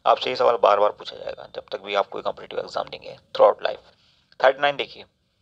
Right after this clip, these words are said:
which writer created the famous fictional character of Count Dracula? तो कौन से writer का था ये?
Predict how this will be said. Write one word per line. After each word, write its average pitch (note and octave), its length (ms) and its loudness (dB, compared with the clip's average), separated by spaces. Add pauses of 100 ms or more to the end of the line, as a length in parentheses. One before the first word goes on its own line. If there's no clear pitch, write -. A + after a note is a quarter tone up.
(600)
which D3 180 -2
writer D3 320 4
created C#3 440 -6
the C#3+ 80 2 (100)
famous C#3+ 320 -2
fictional B2+ 400 -8
character - 380 -4
of A#2 100 2 (920)
Count A#2 160 6 (340)
Dracula? - 360 -2 (1300)
तो A2+ 120 2
कौन A2+ 280 2
से A#2+ 100 -4
writer A2 260 2
का A2+ 100 0
था A2+ 140 -6
ये? G#2+ 280 -8